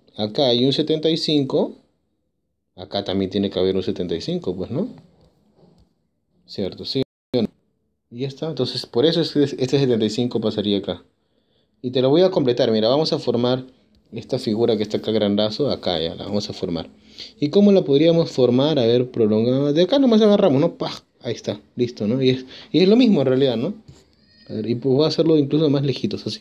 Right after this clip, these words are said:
¡pah! Ya está, es lo mismo, ¿cierto? ¿Sí o no? Siempre y cuando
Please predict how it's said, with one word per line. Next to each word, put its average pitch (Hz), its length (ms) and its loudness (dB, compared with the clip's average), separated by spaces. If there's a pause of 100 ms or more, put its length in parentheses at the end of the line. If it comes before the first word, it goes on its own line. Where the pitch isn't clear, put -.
(120)
¡pah! 131 180 -14 (280)
Ya 180 60 0
está, 185 200 -4
es 202 60 2
lo 220 100 6
mismo, 214 260 4
¿cierto? 104 340 -4
¿Sí - 160 2
o 160 60 2
no? 104 160 -2 (920)
Siempre 180 340 0
y 202 60 -2
cuando 185 560 2